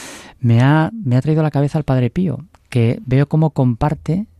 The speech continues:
con San Rafael y con otros santos esa obediencia y esa humildad y esa aceptación del sufrimiento.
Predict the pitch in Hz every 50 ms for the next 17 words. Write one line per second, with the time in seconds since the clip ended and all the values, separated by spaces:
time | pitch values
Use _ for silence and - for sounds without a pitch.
0 | _ _ _ _ _ _ _ _ _ _ _ - _ - - 123 113 107 - 110
1 | 104 101 107 - - 113 117 135 - 294 214 123 - 113 101 107 - - 151 135
2 | - 151 151 151 139 139 147 - - - - - _ - - - - - - -
3 | - - - - - _ _ _ _ _ _ _ - 262 160 135 - - 165 160
4 | 160 160 - 262 311 - - - 370 285 135 117 120 117 110 127 147 165 170 160
5 | - - 180 180 190 196 214 - - - - - - - - - - 117 110 110
6 | 107 107 107 104 104 127 254 - _ _ _ _ _ _ - - 131 - 170 165
7 | 160 156 143 135 131 131 143 156 165 190 - _ _ _ _ _ _ _ _ _
8 | _ _ _ _ _ _ _ - 127 123 - 147 139 127 - 127 - - 120 98
9 | 117 113 120 131 113 - 117 - - 104 98 95 95 92 98 - 131 135 180